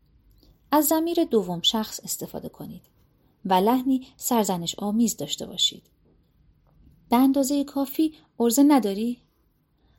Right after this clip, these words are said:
هرگز موفق نمی‌شوی. پول زیادی داشتن از نظر اخلاقی درست نیست.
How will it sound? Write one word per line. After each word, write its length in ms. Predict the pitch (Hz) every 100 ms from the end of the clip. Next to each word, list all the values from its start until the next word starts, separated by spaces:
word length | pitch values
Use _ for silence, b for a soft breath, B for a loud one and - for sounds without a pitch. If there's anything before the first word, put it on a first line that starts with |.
| _
هرگز 500 | - 302 330 302 262
موفق 500 | 240 220 - 254 254
نمی‌شوی. 580 | 240 190 - 165 - - _ _ _ _ _ _ _ b b b b
پول 260 | 339 349 330
زیادی 440 | 269 277 247 233
داشتن 460 | 240 240 - 294 302 -
از 200 | 247 226
نظر 340 | 226 196 180 180
اخلاقی 520 | 190 - 214 220 262 240
درست 460 | 247 254 254 -
نیست. 420 | 190 - - -